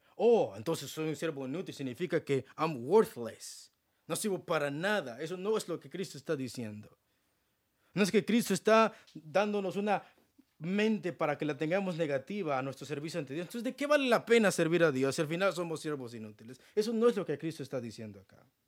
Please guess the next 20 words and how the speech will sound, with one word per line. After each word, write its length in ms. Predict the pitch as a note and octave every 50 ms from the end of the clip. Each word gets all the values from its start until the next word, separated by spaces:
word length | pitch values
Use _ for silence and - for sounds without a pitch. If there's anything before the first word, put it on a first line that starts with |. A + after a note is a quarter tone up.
| _ _ _ _ _ _ _ _ _ _ _ _ _ _ _ _ _ _ -
Escúchalo. 460 | - - - - F#3+ - B2 F#2+ - - _ _ _ _ _ _ _ _ _ _ _ _ _ _ _ _ _ _ _ _ _ _ _ _ _
Cristo 760 | - D#3+ E3+ G#3+ A#3+ A#3 - - - - G#2+ G#2 D3 A#3 - _ _ _ _ _ _ -
nos 220 | B2+ C#3 C3+ -
está 340 | C#3+ C#3 - - F#3 G3 G#3+
diciendo 680 | G#3 A3+ F#3+ - - F#3 F#3+ G3+ G3 F#3 F#3 F#3+ G3 - -
una 280 | E3 F#3+ F#3+ F3+ F3
afirmación 800 | F3 - - - D3 C3 C3 B2 A#2+ A2+ - D#3 D#3+ D#3+ D#3+ - -
absoluta. 760 | C3 B2 - - - - C#3 C3+ C3+ D3 D#3+ - - G2+ - _ _ _
¿Lo 100 | - G2+
entiendes? 500 | G2+ F2+ G2+ A#2+ D#3 G#3 C4 C4+ - _ _ _ _ _ _ _ _ _ _ _ _ _ _ _ _ _ _ _ _ _ _ _ _ _ _ _ _ _ _ _ _ _ _ _
Lo 160 | - D3+ E3+ -
que 160 | D#3+ C#3+ -
Cristo 300 | - F#3 B3 A3+ - G3+
está 180 | - - G#3
diciendo 680 | F#3+ F3+ D#3+ - G#3 A3 A3 A3 G#3 F#3 F#3+ F3 _ _ -
es 260 | F3 F#3 F#3 - - _
a 160 | - B2+ A#2 - - - - -
hundred 480 | F3+ G3+ G#3+ G#3 G3+ F#3 G3 F#3+ F#3 F#3+ _ _ -
percent 600 | - B2+ A2 - - E3 D#3 D#3 D#3 D#3 D#3 _ _ _ _ _ _ _ -
truth. 340 | - - - D3 C#3+ C3